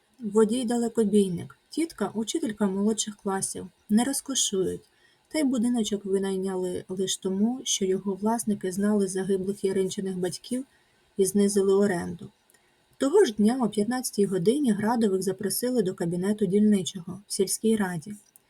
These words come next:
Запрошені виглядали дещо пригніченими, ніби змирилися з тим, що вкрадених грошей не повернуть, а проблем отримають цілий міг. Градових посадили біля столу.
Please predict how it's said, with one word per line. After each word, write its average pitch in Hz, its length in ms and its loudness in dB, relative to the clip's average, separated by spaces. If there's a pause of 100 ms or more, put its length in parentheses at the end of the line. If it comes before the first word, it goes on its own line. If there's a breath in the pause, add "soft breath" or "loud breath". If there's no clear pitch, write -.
(360 soft breath)
Запрошені 214 600 2
виглядали 202 560 2
дещо 208 360 0
пригніченими, 190 840 -2 (560 soft breath)
ніби 247 300 4
змирилися 220 640 4
з - 60 -2
тим, 262 260 -4
що - 200 -2
вкрадених 208 500 2
грошей 220 340 0
не 202 120 0
повернуть, 190 640 -2 (120)
а 196 100 -4
проблем 214 580 -2
отримають 196 640 0
цілий 202 340 2
міг. 175 380 -2 (800 soft breath)
Градових 226 600 2
посадили 208 520 2
біля 196 260 0
столу. 180 520 -4